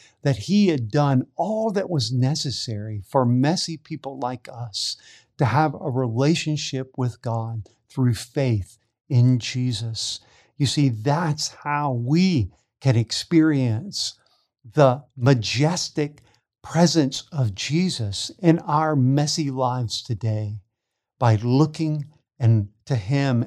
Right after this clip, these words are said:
and believing in him. Perhaps we've been looking, uh, at ourselves or looking at someone else in the world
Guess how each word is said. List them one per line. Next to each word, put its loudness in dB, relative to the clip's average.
and 0
believing 0
in 0
him. -10
Perhaps -2
we've -2
been 4
looking, 4
uh, -4
at -4
ourselves -8
or 6
looking 6
at 6
someone 6
else -2
in 6
the 8
world 0